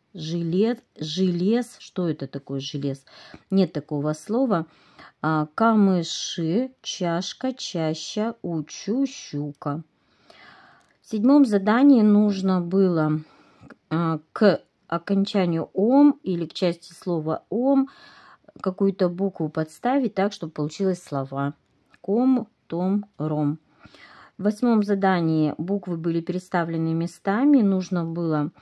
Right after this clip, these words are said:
а, поставить так, чтобы получилось слово заяц, лиса, жираф, слон, утка.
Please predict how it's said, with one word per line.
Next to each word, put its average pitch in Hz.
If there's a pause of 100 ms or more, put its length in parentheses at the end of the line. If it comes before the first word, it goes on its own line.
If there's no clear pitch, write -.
(540)
а, 165
поставить 175
так, 165
чтобы 160
получилось 156
слово 175
заяц, 170
лиса, 156
жираф, 151
слон, 170
утка. 175